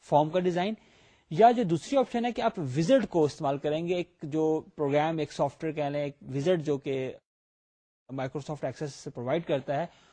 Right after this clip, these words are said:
اس کو استعمال کرتے ہوئے you want to create the form۔ تو جو first option ہے، یعنی using, uh, the design view،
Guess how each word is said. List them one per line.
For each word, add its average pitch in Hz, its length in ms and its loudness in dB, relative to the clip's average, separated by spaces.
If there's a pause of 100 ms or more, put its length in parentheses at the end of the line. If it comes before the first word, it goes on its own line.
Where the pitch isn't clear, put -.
(160)
اس 247 180 -2
کو - 100 6
استعمال 196 340 2
کرتے 156 280 -4
ہوئے 160 100 -2
you 151 100 -4
want 151 220 -2
to - 100 -14
create 151 180 -2 (1040)
the 151 160 -2
form۔ 107 220 -4 (680)
تو 226 220 8 (840)
جو 180 180 0
first 294 340 4
option 208 320 4
ہے، 202 80 2
یعنی 202 240 0 (240)
using, 202 420 0
uh, 196 260 4 (420)
the 147 200 -4
design 160 420 2
view، 180 160 4